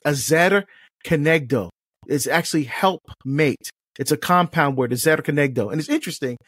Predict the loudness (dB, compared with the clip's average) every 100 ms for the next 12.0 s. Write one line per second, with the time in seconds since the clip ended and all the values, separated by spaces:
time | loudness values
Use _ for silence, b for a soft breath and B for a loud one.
0 | b b b 0 0 0 0 0 -6 _
1 | _ _ _ _ _ _ -20 -4 -2 0
2 | 0 0 2 0 0 0 0 0 -2 0
3 | 0 -2 -12 b b b -2 0 0 -2
4 | -4 -4 -6 -4 0 2 2 -2 0 0
5 | -2 0 -2 -2 -6 -6 -6 b b -8
6 | -2 0 -2 -4 -2 0 -2 -8 -8 -6
7 | -2 0 2 0 -2 -4 -4 -6 -6 -8
8 | -4 2 2 0 _ B B B -2 0
9 | -2 0 2 2 0 -2 -6 -8 -8 -2
10 | -4 -4 -8 -6 -6 -2 0 0 0 0
11 | -2 _ b b b _ -2 0 0